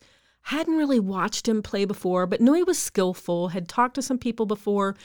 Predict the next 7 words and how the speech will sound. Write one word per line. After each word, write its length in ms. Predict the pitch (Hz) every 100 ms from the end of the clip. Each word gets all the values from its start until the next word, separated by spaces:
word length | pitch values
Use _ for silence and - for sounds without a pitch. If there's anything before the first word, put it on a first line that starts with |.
| - - - -
that 160 | 208 -
said, 280 | - 190 190
you 120 | 196
know, 140 | 185
he 120 | 175 190
was 140 | 208
skillful 800 | - 185 180 - 180 175 175